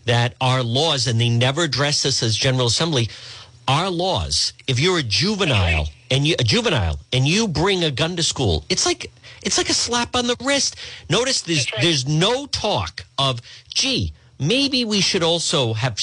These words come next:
Speaker 1: tougher laws on sixteen, seventeen-year-olds having a weapon." They never go near that, John Francis.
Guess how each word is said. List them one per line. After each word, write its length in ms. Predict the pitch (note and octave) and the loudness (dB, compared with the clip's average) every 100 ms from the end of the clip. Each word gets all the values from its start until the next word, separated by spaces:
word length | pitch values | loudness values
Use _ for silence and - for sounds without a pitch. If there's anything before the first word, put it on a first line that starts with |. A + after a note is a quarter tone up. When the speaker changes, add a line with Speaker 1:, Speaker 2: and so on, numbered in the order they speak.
| - | -4
Speaker 1:
tougher 340 | - E3 - D3+ | -2 -2 0 0
laws 360 | C#3+ C#3+ C3+ | 2 2 2
on 180 | A2+ G2 - - | 0 0 -4 -4
sixteen, 640 | - - - - D#3 D3 | -2 0 -2 0 0 2
seventeen-year-olds 1040 | C3 D#3+ D3+ D3 - C3+ A#2 A#2 A2 G#2 - - - | 2 0 0 0 0 2 4 4 2 0 -4 -12 -10
having 500 | - C#3+ D3 C#3 C3 A#2+ | -2 0 2 0 -2 0
a 80 | B2+ | 2
weapon." 440 | C3 D3 G#2+ D#2+ | 2 0 -2 -2
They 140 | C#3 D3 | 0 2
never 400 | D3+ F#3+ A#3 A#3+ | 2 2 0 0
go 180 | G#3 F3+ | 0 0
near 200 | D#3 C#3 | 2 2
that, 240 | C3 A#2 | 0 0
John 220 | - F2+ | 0 0
Francis. 560 | D#2+ E2+ D2+ - - | 0 0 0 -2 -2